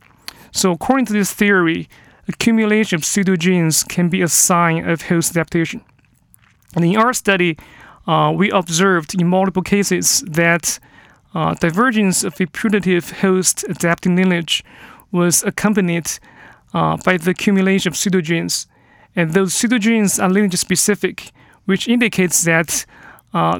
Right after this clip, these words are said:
those potentially host adapting lineages may have emerged and evolved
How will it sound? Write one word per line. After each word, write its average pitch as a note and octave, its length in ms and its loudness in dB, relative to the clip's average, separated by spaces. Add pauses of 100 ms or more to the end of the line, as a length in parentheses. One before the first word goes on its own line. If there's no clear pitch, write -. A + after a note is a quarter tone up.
those G3 160 0
potentially G3 580 0
host F#3 440 0
adapting F3+ 520 0
lineages E3+ 560 0
may F3+ 160 2
have E3+ 180 0
emerged E3+ 640 0 (560)
and E3+ 200 2
evolved F3 640 0